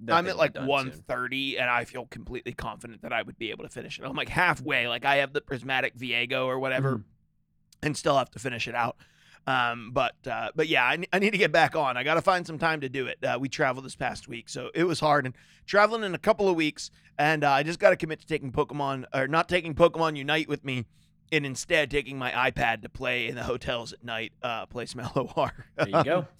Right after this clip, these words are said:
Speaker 2: hey, but we have a couple of announcements we wanna get to. So thank you to all of our patrons over at patreon dot com. This is the week that we announce a winner. So the winner of our t-shirt this week from our patrons is, uh, Mitchell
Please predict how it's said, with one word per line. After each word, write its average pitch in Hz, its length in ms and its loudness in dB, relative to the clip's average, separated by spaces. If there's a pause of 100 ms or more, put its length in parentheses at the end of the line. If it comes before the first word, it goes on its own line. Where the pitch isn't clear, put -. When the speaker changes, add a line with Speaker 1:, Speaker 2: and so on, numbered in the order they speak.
(480)
Speaker 2:
hey, 196 100 10
but 190 140 2
we 202 80 4
have 214 100 4
a 196 60 0
couple 208 260 2
of 196 80 4
announcements 170 560 0
we 170 80 2
wanna 165 180 2
get 160 220 2
to. 160 300 -2
So 143 240 0
thank 160 280 0
you 175 60 -2
to 151 60 2
all 156 160 4
of 151 60 0
our 151 100 4
patrons 147 440 -2
over 143 180 2
at - 100 -8
patreon 143 420 -2
dot 139 180 2
com. 196 300 2 (240)
This 220 240 0
is 185 160 -2
the 180 100 0
week 190 240 -2
that 180 100 -4
we 165 120 2
announce 160 320 -2
a 160 60 0
winner. 190 280 0
So 170 140 -4
the 156 100 0
winner 262 280 0
of 233 280 4
our 160 200 0
t-shirt 262 680 -4
this 135 180 -8
week 147 200 -6
from 151 100 -2
our 143 100 -2
patrons 135 540 -6 (340)
is, 170 540 6
uh, 151 260 8
Mitchell 226 680 0